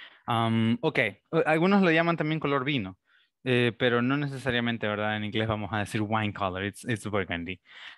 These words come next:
So that's my explanation. Sí, esa es mi, mi, um, perspectiva o el por qué ese color se convirtió en mi color favorito. Ahora,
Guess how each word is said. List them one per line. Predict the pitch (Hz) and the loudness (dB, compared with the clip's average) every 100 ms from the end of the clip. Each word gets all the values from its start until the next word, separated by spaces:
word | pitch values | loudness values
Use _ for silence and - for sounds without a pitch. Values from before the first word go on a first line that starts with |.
| _ | _
So | - 254 | -2 0
that's | - 180 202 | 2 0 2
my | 208 | 2
explanation. | 208 - 185 143 113 107 113 | 2 2 2 2 0 -6 -6
Sí, | 120 | -2
esa | 135 151 | 0 0
es | 160 | -2
mi, | 156 175 175 | 0 0 0
mi, | 151 165 170 156 - | 0 0 0 -4 -4
um, | 123 117 113 110 | 0 2 2 -2
perspectiva | 107 113 120 - 202 233 | -2 -4 -4 -2 2 4
o | 139 | 2
el | 110 | 2
por | 113 - | -4 -2
qué | 143 151 - | 0 0 -2
ese | 123 117 | -4 -2
color | 120 113 107 | -2 0 -2
se | - | -6
convirtió | 110 101 - | -10 -8 -6
en | 107 | -4
mi | |
color | 107 107 104 | -2 -2 0
favorito. | 107 104 101 - 95 _ - - - _ _ - | 0 0 0 -4 -12 _ -20 -20 -20 _ _ 0
Ahora, | 135 156 117 | 4 6 4